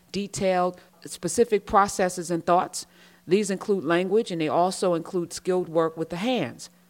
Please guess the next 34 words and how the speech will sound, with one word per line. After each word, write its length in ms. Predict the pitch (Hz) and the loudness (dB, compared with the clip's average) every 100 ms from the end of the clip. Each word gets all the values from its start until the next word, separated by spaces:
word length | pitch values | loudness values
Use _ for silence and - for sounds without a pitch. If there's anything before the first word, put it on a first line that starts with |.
| _ | _
The 80 | 165 | -4
right 360 | 160 180 277 349 | -2 -2 -2 -4
hand, 420 | - 151 120 117 | -4 -4 -4 -4
the 80 | 147 | -4
right 280 | 147 277 - | -2 -4 0
side 220 | 190 160 | 2 2
of 60 | |
the 60 | 143 | 2
brain, 260 | 131 135 123 | -2 -4 -4
excuse 360 | - 151 135 | -6 -6 -4
me, 160 | 151 139 | -4 -4
is 160 | 156 | -4
more 280 | 147 180 202 | -4 0 0
responsible 640 | 160 170 - 131 143 156 160 | 0 -4 -4 -6 -6 -10 -4
for 240 | 196 208 - - _ - | 0 -2 -4 -20 _ -6
global 440 | 269 311 320 233 | 2 2 4 2
processes, 880 | - 170 123 - 120 - 92 - - _ _ _ - - | 2 2 2 0 -10 -10 -18 -20 -20 _ _ _ -20 -6
such 300 | - 214 208 | 0 2 2
as 180 | 196 - - | -2 -4 -12
general 360 | - 247 277 247 | 2 4 6 4
perceptions 540 | 214 175 160 135 147 | 2 -2 -2 -2 -4
of 100 | 143 | -4
the 80 | 139 | -4
world. 360 | 127 127 117 - - - | -6 -6 -8 -16 -18 -2
Many 260 | 214 294 | 2 4
believe 500 | 302 214 185 170 160 | 4 2 2 0 -2
it 120 | 160 - | -4 -6
to 80 | |
be 200 | 143 160 | -4 -2
more 320 | 156 156 160 - | 0 0 0 0
artistic 640 | 147 - - 254 - 151 | -2 -4 -6 -4 -4 -4
and 140 | 139 | -4
more 180 | 147 147 - | -2 -2 -2
emotional. 720 | 160 185 240 - 131 113 | -4 0 0 0 -6 -8